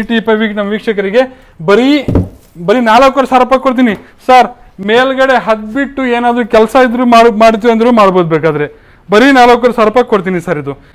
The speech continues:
ಆಮೇಲೆ ಇದಾದ್ಮೇಲೆ ಇದು ನೋಡಿ ಸರ್, ಮಂಚ ಇದು, ಈ ಮಂಚ ಬರೀ ಒಂ-, ಬರೀ ಒಂಬತ್ತುವರೆ ಸಾವಿರ ರೂಪಾಯಿ ಸಿಕ್ಸ್ by ಫೋರ್ ನಮ್ಮ ವೀಕ್ಷಕರಿಗೆ ಸಿಕ್ಸ್ by ಫೋರ್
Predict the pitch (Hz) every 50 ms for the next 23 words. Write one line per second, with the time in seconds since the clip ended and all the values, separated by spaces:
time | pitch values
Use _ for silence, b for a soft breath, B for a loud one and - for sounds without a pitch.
0 | b b b - 175 208 226 233 233 214 220 190 240 240 233 220 233 220 220 247
1 | 277 269 - - - - _ b b b b b b 208 214 247 247 240 233 240
2 | 220 208 208 214 220 214 254 220 208 196 170 151 135 - _ b b b b b
3 | b _ 208 220 233 233 240 240 - 269 247 214 226 233 262 269 262 247 240 233
4 | 202 180 185 208 226 247 233 226 233 262 262 254 285 269 247 - 269 254 254 -
5 | 254 233 190 160 143 - 220 214 202 220 254 254 247 254 247 233 240 226 220 233
6 | 220 - 262 233 220 240 233 233 262 285 294 285 B B B B B B _ -
7 | 233 214 196 226 214 254 254 247 - 240 240 233 226